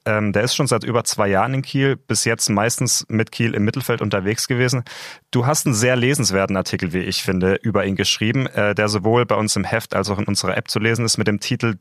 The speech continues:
Der Entwickler. Was macht denn Kiel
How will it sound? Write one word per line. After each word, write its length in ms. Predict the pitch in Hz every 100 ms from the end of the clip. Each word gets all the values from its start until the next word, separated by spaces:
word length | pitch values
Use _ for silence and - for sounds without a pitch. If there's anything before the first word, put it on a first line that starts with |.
| -
Der 160 | 110
Entwickler. 560 | 101 - 110 - 139 135 - - - _ _
Was 380 | 90 98 - -
macht 400 | 107 117 139 -
denn 240 | 123 120 -
Kiel 340 | - 127 127